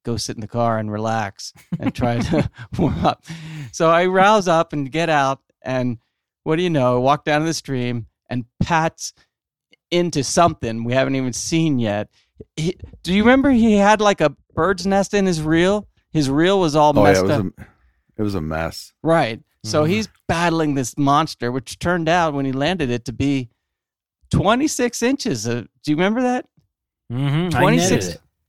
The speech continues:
Speaker 1: Yeah, I
Speaker 3: Yep.
Speaker 1: think it was a, was that a female? I mean, it was, it was a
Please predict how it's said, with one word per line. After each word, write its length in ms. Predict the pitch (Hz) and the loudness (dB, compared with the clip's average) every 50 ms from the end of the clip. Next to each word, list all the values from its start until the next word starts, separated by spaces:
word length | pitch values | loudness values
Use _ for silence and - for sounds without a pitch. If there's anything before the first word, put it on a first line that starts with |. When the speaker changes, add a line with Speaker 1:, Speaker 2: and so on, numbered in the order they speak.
| _ _ _ _ | _ _ _ _
Speaker 1:
Yeah, 240 | 147 175 208 214 180 | -2 0 2 2 2
I 40 | |
Speaker 3:
Yep. 100 | 143 135 | 2 0
Speaker 1:
think 160 | - 233 262 285 | 0 -4 -2 0
it 40 | |
was 140 | 285 277 208 | -2 0 0
a, 80 | 196 - - _ _ _ - | -2 -4 -4 _ _ _ -12
was 180 | 156 175 196 | -10 -8 -6
that 140 | 226 240 254 | -4 -4 -2
a 80 | 240 196 | -2 -2
female? 760 | - - - - 147 147 165 185 202 208 208 208 214 214 - _ _ _ | -4 -6 -4 -2 0 0 0 0 0 -2 -2 -4 -6 -8 -12 _ _ _
I 40 | 143 | -4
mean, 140 | 143 151 151 | -2 -2 -2
it 60 | 151 | 0
was, 240 | 143 151 143 127 135 - _ _ _ - - | -2 -2 -4 -4 -6 -14 _ _ _ -20 -20
it 240 | - 120 - - - - | -20 -20 -18 -12 -8 -6
was 160 | 156 139 151 | -6 -2 -2
a 220 | 147 139 131 120 | -2 -2 -4 -6